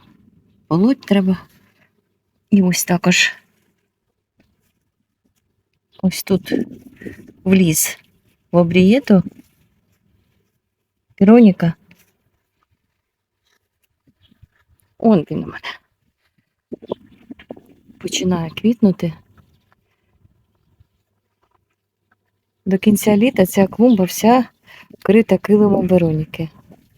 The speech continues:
Я її восени, коли вкриваю троянди, все знімаю.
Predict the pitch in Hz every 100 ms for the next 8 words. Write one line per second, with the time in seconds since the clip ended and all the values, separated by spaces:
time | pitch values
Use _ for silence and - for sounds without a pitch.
0 | _ _ _ _ _ _ - 180 214 202
1 | 185 185 185 190 185 175 - _ _ _
2 | _ _ _ _ _ _ - 185 - 190
3 | 190 180 170 175 175 170 - 175 170 170
4 | - 170 202 285 233 165 - 190 165 165
5 | 175 233 294 208